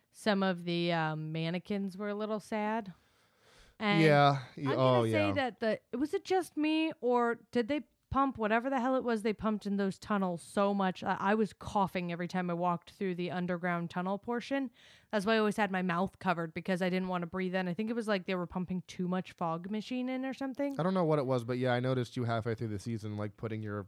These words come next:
Speaker 2: like, shirt over your
Speaker 1: Yeah, 'cause
Speaker 2: mouth.
Speaker 1: every time I'd go through, I'd start coughing a lot because it, whatever it was, was too much.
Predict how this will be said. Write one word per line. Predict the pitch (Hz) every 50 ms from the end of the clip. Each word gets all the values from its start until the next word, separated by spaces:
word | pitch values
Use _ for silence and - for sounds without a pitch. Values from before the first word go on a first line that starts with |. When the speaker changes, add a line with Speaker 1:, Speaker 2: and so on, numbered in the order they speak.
| - _ -
Speaker 2:
like, | 85 - _ _ -
shirt | - - - 120 110 110 -
over | 104 110 107 101 104 101
your | 101 101 95
Speaker 1:
Yeah, | 92
'cause | 92 92 80 -
Speaker 2:
mouth. | - - _ -
Speaker 1:
every | 220 220 202 226 254 254 233
time | - 240 240 240 247 240
I'd | 226 214 190
go | - 220 208
through, | 202 - 233 240 226
I'd | 220 190 -
start | - - 208 190 - _
coughing | - - - - 208 208 196 - - 190 180
a | 175 170
lot | 170 165 160 160 - -
because | 190 - - 196 175
it, | 202
whatever | 196 190 190 202 202 196 202 196
it | 151
was, | 165 190 190 190 185 - 180
was | 175 - - -
too | - - - - - 202 196 180
much. | 180 170 160 156 - - - -